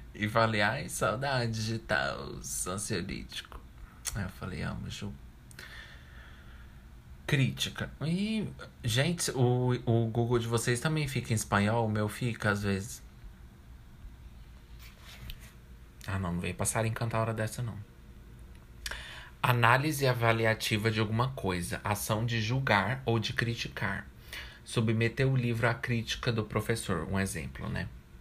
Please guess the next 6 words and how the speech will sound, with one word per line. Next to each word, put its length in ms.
Avaliação 640
negativa. 1160
Então, 520
quer 140
dizer 240
que 300